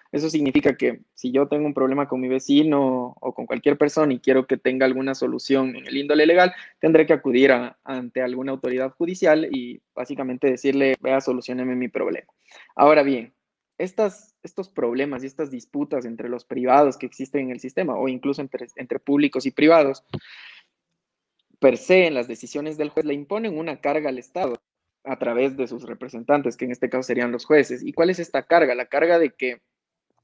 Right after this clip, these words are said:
de que las decisiones tienen que ser motivadas. Y de ahí surgen las teorías de la argumentación. Eh, existen algunos teóricos que lo que buscan, y la teoría es,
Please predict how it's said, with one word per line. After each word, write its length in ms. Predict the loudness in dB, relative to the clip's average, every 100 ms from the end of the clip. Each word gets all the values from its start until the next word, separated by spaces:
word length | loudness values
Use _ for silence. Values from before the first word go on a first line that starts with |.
| -8
de 120 | -4
que 80 | 0
las 160 | 0 -2
decisiones 480 | -8 -4 -4 -4
tienen 200 | -4 -4
que 80 | -4
ser 180 | -2 -2
motivadas. 680 | -2 -4 -4 -4 -8 _ _ _ -20 -20 _
Y 140 | 0 4
de 100 | 6
ahí 140 | 4
surgen 580 | 2 -2 -2 -4 -6 -8
las 160 | -10 -6
teorías 260 | -2 -2
de 80 | 0
la 80 | -2
argumentación. 800 | -4 -6 -6 -6 -4 -4 -4 -8 _ _
Eh, 260 | -8 -6 -6
existen 440 | -8 -8 -2 0
algunos 320 | 2 2 0 2
teóricos 380 | 2 2 -2 _ _ _ -2 -2 0 -2 -2 -2 _ -6 0
que 80 | 4
lo 180 | 4 4
que 100 | 4
buscan, 420 | 4 4 2 -2
y 60 |
la 180 | 0 0
teoría 380 | 2 4 6 8
es, 220 | 6 4